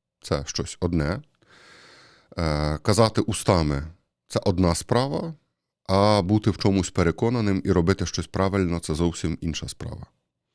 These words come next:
Е, наведу приклади з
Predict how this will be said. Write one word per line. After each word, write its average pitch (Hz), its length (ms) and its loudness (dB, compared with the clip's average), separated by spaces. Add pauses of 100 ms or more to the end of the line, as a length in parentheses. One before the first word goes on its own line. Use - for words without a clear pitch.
(800)
Е, 85 240 2
наведу 135 340 4
приклади 117 520 4
з 87 320 2